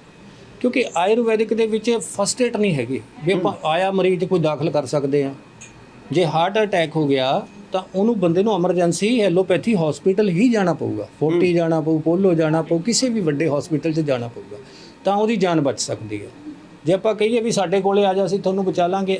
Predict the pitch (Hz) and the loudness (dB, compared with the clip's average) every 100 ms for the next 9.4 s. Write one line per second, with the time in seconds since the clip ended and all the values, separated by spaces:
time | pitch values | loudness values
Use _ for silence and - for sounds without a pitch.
0 | 165 165 156 156 170 170 180 175 165 196 | 0 0 0 -2 0 0 0 -2 -2 0
1 | 190 190 190 156 147 151 151 156 156 175 | 0 2 0 0 0 2 2 0 -2 -2
2 | 156 139 160 143 160 170 208 220 - - | -2 0 -2 -2 -2 -2 -4 -10 -12 -20
3 | - - 202 220 214 214 208 214 214 208 | -14 -2 0 2 0 2 2 2 0 2
4 | 196 - 190 175 170 170 165 156 180 175 | 0 0 -2 -2 -2 -2 -4 -2 0 2
5 | 190 190 180 156 151 214 240 - - - | 0 -2 0 0 2 0 -4 -12 -20 -20
6 | - 190 196 190 170 202 196 175 196 208 | -4 0 0 0 0 2 2 2 2 0
7 | 196 185 185 185 175 185 175 180 170 143 | 0 0 0 0 0 -2 -2 -2 0 -2
8 | 160 - - - 214 208 180 156 139 131 | -2 -12 -20 -2 0 0 0 0 0 0
9 | 139 120 165 | 0 2 2